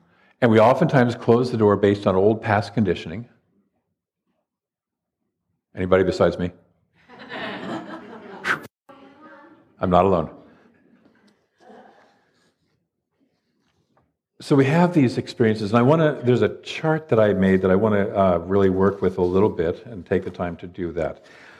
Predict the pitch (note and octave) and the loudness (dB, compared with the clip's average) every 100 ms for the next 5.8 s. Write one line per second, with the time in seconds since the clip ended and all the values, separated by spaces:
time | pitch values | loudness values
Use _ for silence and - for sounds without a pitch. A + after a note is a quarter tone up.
0 | _ - A#2 C#3 B2 A2 - C3+ E3 - | _ -2 2 2 0 -2 2 2 2 0
1 | B2 A2 G2+ F#2 G2 G2+ - F#2+ - G2+ | 2 4 4 2 2 2 0 -6 -4 -4
2 | F2+ F2+ - E2 - D#2+ E2 A2 C3 C#3 | -2 -2 0 -2 0 -2 -2 0 2 2
3 | C3 D#3+ E3+ A#2+ - - E2 D#2+ - E2 | 2 2 0 0 -2 -4 -2 -2 -2 -2
4 | F2 F2+ G#2 F#2 - - - - A2+ A#2 | -2 -6 -6 -12 -12 -10 -12 -8 -2 0
5 | G#2+ - F2+ F2 F2 D#2 D2 | -2 -6 -8 -8 -8 -6 -6